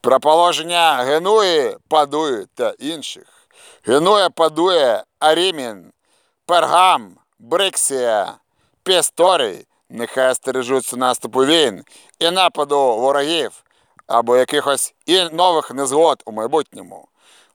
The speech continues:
Бо їх знак нещасливо оточений променями зла з обох сторін. Мутіна, Віценті, Вітербі розташувати-, розташуватись будуть в цьому році, подібне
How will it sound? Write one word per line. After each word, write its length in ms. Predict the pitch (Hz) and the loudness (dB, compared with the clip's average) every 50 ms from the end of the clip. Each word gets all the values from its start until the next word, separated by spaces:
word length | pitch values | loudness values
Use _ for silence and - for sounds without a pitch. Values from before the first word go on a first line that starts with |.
| _ | _
Бо 180 | - 107 123 131 | 0 2 4 4
їх 120 | 139 139 | 4 2
знак 460 | 131 147 170 185 190 185 175 - - | 0 -2 0 2 2 2 2 0 -4
нещасливо 600 | 127 123 123 - - 117 - - 131 139 135 135 | -12 -12 -12 -10 -10 -10 -8 -4 -2 -2 0 2
оточений 1000 | 139 139 131 - - 180 170 - - 151 147 147 147 143 139 131 127 113 98 87 - _ _ _ _ _ - - _ _ _ | 0 0 0 0 0 0 0 0 -4 -6 -4 -4 -2 -2 -2 -2 -2 -4 -6 -10 -14 _ _ _ _ _ -20 -20 _ _ _
променями 760 | - 151 165 170 175 175 175 170 170 170 170 170 170 175 175 | 0 0 2 2 4 4 4 4 4 2 0 -2 -2 -2 -2
зла 640 | 156 160 180 180 190 196 202 196 185 160 131 107 92 - _ _ _ _ _ _ | -2 0 2 2 4 4 4 4 4 2 2 0 -2 -6 _ _ _ _ _ _
з 160 | - 95 110 | -16 -4 -2
обох 320 | 127 127 135 139 135 - | -2 0 2 0 0 -2
сторін. 540 | - - 143 147 160 175 185 170 131 101 85 80 80 _ _ _ _ _ _ _ _ _ _ _ _ _ | -4 -4 -2 0 0 0 0 -2 -2 -6 -10 -20 -20 _ _ _ _ _ _ _ _ _ _ _ _ _
Мутіна, 1120 | - 143 165 185 180 - 196 214 226 214 208 196 190 185 180 170 160 143 123 113 95 90 - _ _ _ _ _ _ _ _ | -4 0 0 0 0 0 0 0 2 2 2 0 2 2 2 2 2 2 0 -2 -4 -8 -14 _ _ _ _ _ _ _ _
Віценті, 1000 | - 127 165 170 - - - 196 208 208 202 175 - - 147 139 127 120 110 98 95 101 | -6 -4 -4 -4 -4 -2 0 0 0 0 -2 -6 -8 -6 -4 -2 -2 -2 -2 -4 -8 -12
Вітербі 840 | 101 117 147 156 - - 190 202 208 196 160 123 113 101 92 82 - _ _ _ _ _ | -10 -10 -10 -8 -2 0 0 2 2 0 -2 -6 -8 -12 -12 -14 -20 _ _ _ _ _
розташувати-, 920 | - 120 120 120 - - 135 127 - - 156 156 160 147 156 151 151 147 | -6 -6 -6 -6 -4 -6 -6 -6 -2 0 2 2 2 0 -2 -6 -6 -4
розташуватись 760 | 135 139 135 - 151 143 - - 165 170 165 - 170 151 - | -4 -4 -4 -4 -4 -4 -2 0 0 0 0 0 -2 -6 -6
будуть 420 | 135 143 147 156 151 143 131 - _ _ | -6 -4 -4 0 0 0 -2 -2 _ _
в 60 | - | -14
цьому 640 | - - 151 156 151 147 147 147 143 131 113 95 95 _ _ _ _ _ _ _ _ _ _ _ _ _ _ _ _ _ _ _ _ _ _ _ - - - - | -10 -2 0 2 2 2 2 2 2 2 2 0 -4 _ _ _ _ _ _ _ _ _ _ _ _ _ _ _ _ _ _ _ _ _ _ _ -20 -20 -6 2
році, 520 | - 135 151 175 190 196 190 165 - 123 | 4 4 6 6 4 4 2 0 -4 -12
подібне 540 | - - 117 110 117 135 131 123 120 131 | -10 -10 -10 -8 -8 -10 -10 -10 -12 -14